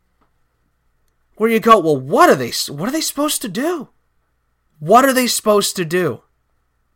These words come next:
And that's why, if you're gonna play the games, right, if you're not gonna take a pause like the N H L did, if you're not going to take a month off and try to figure this out, this has to be looked at.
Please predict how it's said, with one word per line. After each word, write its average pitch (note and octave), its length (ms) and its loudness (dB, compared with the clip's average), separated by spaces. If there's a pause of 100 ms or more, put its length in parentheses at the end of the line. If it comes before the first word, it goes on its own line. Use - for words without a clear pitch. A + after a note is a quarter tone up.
(1400)
And F3 160 0
that's C#4 220 0
why, G3 360 6 (240)
if F3 160 -2
you're G3 80 2
gonna B3+ 200 6
play A#3+ 260 0
the G#3 140 -2
games, D3+ 480 2
right, D#3 140 4
if D3+ 100 -8
you're C#3+ 100 -4
not F#3+ 220 0
gonna A3+ 160 -2
take A3 240 -4
a F#3+ 40 -2
pause F3+ 400 2
like D#3+ 140 -2
the C#3+ 140 -6
N D#3+ 80 -2
H F#3 240 -6
L D#3 200 0
did, D#3 340 -4 (440)
if D#3+ 220 -4
you're D#3 100 0
not D#3+ 320 4
going F3 460 0 (880)
to F3+ 160 -8
take G#3 300 -4
a E3+ 60 2
month D#3+ 360 4
off F#3 400 6
and D3+ 160 -6
try F#3 160 2
to D#3+ 80 2
figure D#3 340 -4
this C#3 280 -6
out, G3 440 0 (640)
this A3 320 0
has C4+ 280 -2
to D4+ 80 -2
be C4 120 -2
looked D#4 320 2
at. C4 320 0